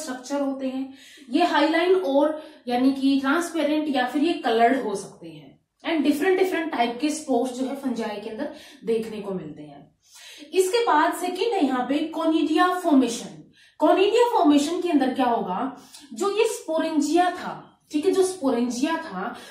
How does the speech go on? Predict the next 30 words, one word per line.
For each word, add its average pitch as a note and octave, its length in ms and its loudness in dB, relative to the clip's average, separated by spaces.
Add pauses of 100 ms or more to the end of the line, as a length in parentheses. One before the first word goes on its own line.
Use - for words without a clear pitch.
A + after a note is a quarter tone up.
स्पोरेंजिया E4+ 760 2
जब F#4 220 -2
डिटैच C4+ 520 2
हो B3 100 -2
जाएगा A3 640 -2
इसको D4+ 220 -2
conidia A#3+ 680 0
बोलेंगे, D#3 580 -10 (140)
ठीक F#4 140 -4
है। A4+ 100 -2 (340)
Detachable F#4 680 4
sporangia C#4 800 4
are C4+ 320 -2 (100)
called A#3+ 340 2 (120)
conidia। F#3 520 -2 (920)
Hyphae F4 580 2
bearing C#4+ 520 2
conidia B3+ 540 0 (180)
are C4+ 140 0 (100)
called C4+ 360 2
conidiophores, B3+ 920 2
ठीक D#4 120 -2
है, G4 80 4
इनको F#4 180 0
क्या C4+ 100 2
बोलेंगे, D4+ 460 2
conidiophores D4+ 800 2
बोलेंगे, D4+ 400 0
जिनके D4 360 0
अंदर D4 280 0